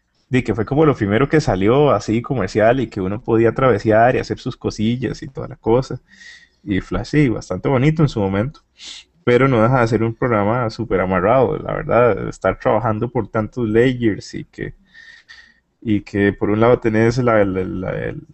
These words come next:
el brazo y por el otro la pierna y, y estar seleccionando y toda la cosa, un poquillo cansado, pero ahí fuimos explorando y explorando más. Encontramos luego en el, el Anime Studio,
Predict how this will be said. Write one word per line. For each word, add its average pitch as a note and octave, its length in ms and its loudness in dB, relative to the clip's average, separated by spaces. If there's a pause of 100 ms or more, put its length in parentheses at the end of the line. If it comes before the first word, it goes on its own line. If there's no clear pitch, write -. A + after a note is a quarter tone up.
(320)
el G#2+ 140 -2
brazo A2 420 2
y C3 40 -2
por A#2 220 -6
el G#2 120 -4
otro G#2+ 180 -6
la A2 140 -4
pierna C3 600 2
y, G#2+ 380 -6 (320)
y C#3 60 -14
estar G2+ 260 -4
seleccionando A#2+ 760 -4
y G#2 80 -2
toda - 140 -8
la G2 80 -8
cosa, B2 420 0
un - 600 -20
poquillo C#3 320 -2
cansado, A2 640 0 (1400)
pero G2 760 2 (460)
ahí G#2 240 0
fuimos C#3 640 0
explorando B2 720 0
y B2+ 40 2
explorando G#2+ 520 -2
más. C#3+ 360 0 (720)
Encontramos G#2 540 0
luego A#2+ 220 2
en B2 80 0
el, A2+ 160 0
el G2 140 -4
Anime G2 260 -2
Studio, D#3+ 640 2